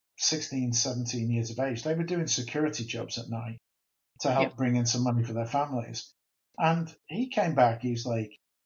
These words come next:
Speaker 1: he had no, you know, he just said, "I don't know how lucky I am." He goes, "They, they, you know, I can't even imagine what they have to do compared to me."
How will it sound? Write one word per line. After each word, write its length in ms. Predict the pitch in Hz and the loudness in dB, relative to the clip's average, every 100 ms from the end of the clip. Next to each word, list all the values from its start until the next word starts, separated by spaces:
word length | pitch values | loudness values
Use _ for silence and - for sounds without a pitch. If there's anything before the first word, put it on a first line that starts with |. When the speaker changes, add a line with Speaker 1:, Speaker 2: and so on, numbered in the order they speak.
| _ | _
Speaker 1:
he 120 | - 139 | -6 -4
had 140 | - | 0
no, 260 | 156 131 139 | 2 2 -2
you 80 | 160 | -2
know, 80 | 156 | -2
he 80 | 135 | -2
just 200 | 170 - | -2 0
said, 140 | 143 | 4
"I 120 | 185 | 2
don't 180 | 240 160 | 2 0
know 60 | 131 | 2
how 220 | 117 123 | 2 2
lucky 260 | 123 120 | 0 -2
I 200 | 127 127 | 0 0
am." 280 | 143 220 113 | 0 -4 -4
He 180 | 117 127 | -4 -4
goes, 280 | 135 139 - | -4 -4 -2
"They, 220 | 156 151 - | 0 0 0
they, 280 | 151 131 - - | -2 -2 -8 -4
you 120 | 160 | -2
know, 140 | 135 | 0
I 80 | 131 | -2
can't 280 | 127 160 160 | 0 0 2
even 200 | 170 170 | 2 0
imagine 520 | 156 160 269 - 143 | 2 2 2 -2 -4
what 160 | 131 127 | -2 2
they 140 | 123 | 2
have 220 | 120 117 | 2 -2
to 80 | 127 | -4
do 280 | 120 117 104 | -2 -2 -4
compared 420 | 151 135 156 143 | -8 0 0 0
to 100 | 120 | 0
me." 340 | 117 143 285 | 0 4 2